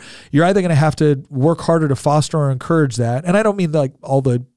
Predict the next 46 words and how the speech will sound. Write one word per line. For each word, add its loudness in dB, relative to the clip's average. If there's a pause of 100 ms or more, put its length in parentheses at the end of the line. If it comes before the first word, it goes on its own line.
(380)
onus -2
and -10
responsibility -4
is -2
on -2
you. 2 (360)
But, -2
like, 0
Tina -2
told, -2
Tina 0
and 0
Christian, 2
these 2
two 0
right 2
here, 2 (260)
the 2
whole 4
reason 2
I 2
ran 0
for 0
office -2
one -4
time -2
is -4
like, -2
"Well, -2
Nick, -2 (260)
you're 2
complaining -2
about 0 (120)
stuff 0
in 0
a 2
district -2 (500)
that 0
you 2
could 0
win 0 (180)
and 0
you 4
just -2
don't 0
run. -2